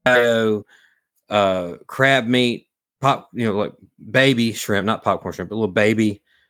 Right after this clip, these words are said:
shrimp that are, like, uh, s-, you know, sauteed or something like that. And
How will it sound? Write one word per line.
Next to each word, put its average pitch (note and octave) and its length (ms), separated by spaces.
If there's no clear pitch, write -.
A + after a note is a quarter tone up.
shrimp A2 520
that G#2+ 140
are, G2+ 100
like, G2 240
uh, F#2+ 380
s-, - 280
you F#2+ 80
know, F2 60
sauteed G2 500
or F2+ 60
something - 200
like F2 120
that. F#2+ 300
And G#2+ 540